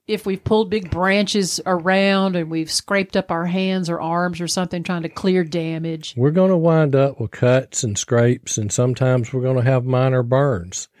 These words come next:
Speaker 2: So we need that basic first aid there. And finally on our list is communications.
Speaker 1: And for us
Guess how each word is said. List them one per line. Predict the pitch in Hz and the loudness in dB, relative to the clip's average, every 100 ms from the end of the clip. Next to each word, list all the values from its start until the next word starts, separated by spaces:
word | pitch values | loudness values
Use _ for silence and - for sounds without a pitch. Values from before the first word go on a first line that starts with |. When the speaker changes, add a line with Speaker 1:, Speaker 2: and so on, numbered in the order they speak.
| _ _ | _ _
Speaker 2:
So | - - 107 | -10 -2 0
we | 101 | 2
need | 101 110 127 123 | 2 2 2 2
that | 117 101 104 | 0 0 0
basic | 110 110 - 117 104 | 2 2 2 -2 -2
first | 113 110 - - | 0 0 -2 -2
aid | 104 101 98 | 0 0 -2
there. | 104 90 90 _ _ _ _ _ _ _ _ _ _ - | -4 -4 -8 _ _ _ _ _ _ _ _ _ _ -4
And | - 123 107 | 0 2 2
finally | 156 175 196 156 120 117 | 2 4 4 4 2 4
on | 113 | 2
our | 117 170 147 | 2 2 2
list | 113 110 117 - | 4 4 2 0
is | 123 - | -2 -2
communications. | - 120 127 120 160 170 - 92 - - | -2 0 0 0 -2 -2 -6 -12 -12 -14
Speaker 1:
And | 170 156 | -12 -12
for | 151 151 | -10 0
us | 277 247 165 - - | 2 2 0 -4 -6